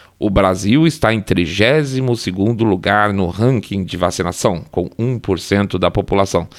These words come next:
Porque aí sim vai se levar em conta a proporção entre tamanho da população e vacinados. Nesse caso aí você tem na frente gente como Canadá, Sérvia, Dinamarca, Romênia, Portugal, Irlanda. Pois é,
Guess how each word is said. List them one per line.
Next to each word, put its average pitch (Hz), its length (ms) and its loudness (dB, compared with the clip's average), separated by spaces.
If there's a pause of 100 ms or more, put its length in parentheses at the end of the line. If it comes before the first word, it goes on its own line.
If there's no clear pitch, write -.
(320)
Porque 156 360 2
aí 143 200 2
sim 120 300 -2
vai 107 180 4
se 120 120 -2
levar 127 160 4
em 147 80 0
conta 180 420 2
a 156 60 0
proporção 135 640 2
entre 104 180 -2
tamanho 101 320 0
da 101 80 4
população 110 580 0
e 139 40 -2
vacinados. 156 560 -2 (520)
Nesse 117 300 0
caso 120 340 0
aí 123 120 4
você 131 260 2
tem 123 180 0
na 123 140 2
frente 107 400 0
gente 95 220 -2
como 98 180 -4
Canadá, 147 720 2
Sérvia, 110 540 2
Dinamarca, 101 680 2
Romênia, 95 480 2
Portugal, 98 460 2
Irlanda. 104 280 2
Pois 160 220 -2
é, - 140 -4